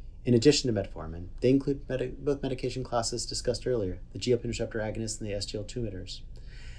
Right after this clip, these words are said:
Additionally, the D P P four inhibitors and thiazolidinedione classes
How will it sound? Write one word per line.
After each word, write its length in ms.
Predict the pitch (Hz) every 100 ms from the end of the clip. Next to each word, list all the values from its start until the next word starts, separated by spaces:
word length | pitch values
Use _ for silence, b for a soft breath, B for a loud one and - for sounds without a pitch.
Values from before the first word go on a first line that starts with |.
| B B B - - - - - -
Additionally, 420 | 123 139 139 120
the 100 | 101
D 140 | 98 113
P 140 | 120
P 160 | 113 113
four 180 | 117 107
inhibitors 380 | 104 107 110
and 180 | 104 95 - 110
thiazolidinedione 1200 | 117 117 110 107 110 107 107 107 113 117 107 101
classes 500 | 98 95 92 98 95